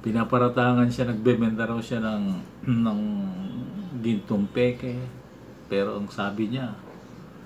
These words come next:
namimila raw siya ng ginto sa Arangke. Yan sa Quiapo. Tapos pag nabuo na raw niya, gagawin niyang,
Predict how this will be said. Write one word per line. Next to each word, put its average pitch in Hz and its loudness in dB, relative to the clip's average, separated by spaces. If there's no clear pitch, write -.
namimila 104 0
raw 104 0
siya 104 -4
ng 95 -4
ginto 110 0
sa 104 -8
Arangke. 113 -4
Yan 110 -4
sa 113 -10
Quiapo. 127 2
Tapos 110 -6
pag 110 -2
nabuo 120 2
na 151 -2
raw 160 -4
niya, 151 -6
gagawin 123 2
niyang, 120 2